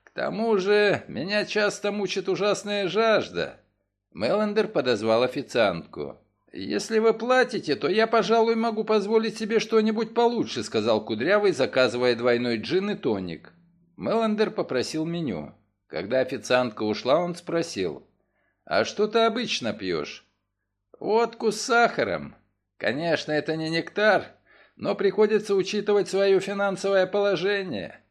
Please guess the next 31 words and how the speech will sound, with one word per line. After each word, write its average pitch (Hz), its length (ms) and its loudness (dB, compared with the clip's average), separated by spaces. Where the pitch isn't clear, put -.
Меллендер 208 640 0
кивнул. 135 680 -6
С - 160 -14
этим 214 320 -2
он 190 140 -2
был 190 180 4
совершенно 170 640 0
согласен. 151 800 0
Однако 107 560 -2
на 156 180 0
этот 208 300 -2
раз 202 260 4
платило 196 500 2
государство, 196 1000 0
хотя 131 480 4
и 139 40 0
не 143 120 0
прямо. 101 600 4
Поэтому 226 420 2
он 202 140 0
заказал 175 500 4
для 165 180 0
них 160 180 -2
обоих 165 440 4
свинину 143 500 0
с - 120 -8
луком, 208 420 0
несмотря 123 520 2
на 139 100 0
протесты 156 520 -2
Кудрявого. 98 800 2